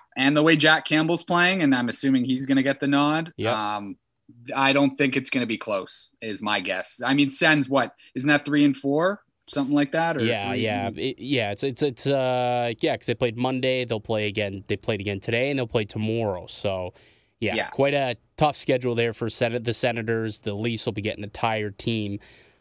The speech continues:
Speaker 2: But, you know, like you said, the Toronto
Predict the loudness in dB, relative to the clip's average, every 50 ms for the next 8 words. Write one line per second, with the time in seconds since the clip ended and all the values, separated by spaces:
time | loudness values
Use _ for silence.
0 | _ 0 2 4 4 4 2 0 -2 -2 -4 -2 -2 0 0 0 0 0 0 0
1 | -2 -2 -2 0 0 0 0 0 -2 -4 -4 -8 -10 -6 -4 -2 -2 0 0 0
2 | 0 0 0 0 0 -2 -2 -4 -8